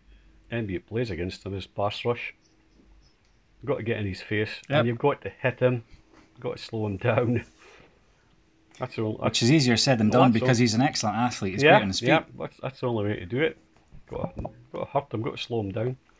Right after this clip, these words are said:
Speaker 1: That is part. That is
Speaker 2: Mm-hmm.
Speaker 1: part.
Speaker 2: And,
Speaker 1: That is
Speaker 2: like
Speaker 1: part of the game. It's not, it's not. I'm not saying. I'm not advocating late hits or anything like that. But you've got to get in his face.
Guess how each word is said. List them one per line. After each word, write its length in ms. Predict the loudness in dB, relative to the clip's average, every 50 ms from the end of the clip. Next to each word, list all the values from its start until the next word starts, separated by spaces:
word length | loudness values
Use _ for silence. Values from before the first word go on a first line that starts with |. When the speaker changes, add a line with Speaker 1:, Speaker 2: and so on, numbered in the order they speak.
| _ _ _ _ _ _ _ _ _ _ _ _ _ _ _ _ _ _ _ _ _ _ -20 -20 -20 -20 -20 -20 -2 0
Speaker 1:
That 180 | 0 2 2
is 100 | 0 0
part. 260 | 2 4 4 4 6
That 120 | 6 6 6 6
is 100 | 4 4
Speaker 2:
Mm-hmm. 80 | 4
Speaker 1:
part. 180 | 4 4 4 6
Speaker 2:
And, 140 | 6 6 6
Speaker 1:
That 140 | 6 6
is 100 | 4 2
Speaker 2:
like 80 | 2 4
Speaker 1:
part 160 | 4 4 4 4
of 40 | -2
the 60 | -4
game. 280 | -2 -2 -2 -2 -2 -4
It's 200 | -8 -12 -12 -12
not, 80 | -12 -12
it's 160 | -12 -12 _
not. 160 | -6 -6 -6 -6
I'm 120 | -10 -10 -10
not 120 | -10 -10
saying. 280 | -10 -8 -6 -6 -4 -2
I'm 160 | -2 -2 -2
not 200 | -2 -4 -2 -2
advocating 440 | -2 -2 -4 -10 -10 -10 -10 -8 -6
late 240 | -4 -4 -4 -4 -4
hits 300 | -6 -8 -8 -8 -12 -8
or 40 | -6
anything 160 | -6 -4 -4
like 160 | -6 -8 -6
that. 180 | -6 -6 -6 -6
But 120 | -8 -12
you've 120 | -12 -10 -6
got 160 | -6 -6 -6
to 60 | -6
get 100 | -8 -8
in 80 | -8 -8
his 140 | -8 -10 -12
face. 280 | -12 -12 -12 -12 -16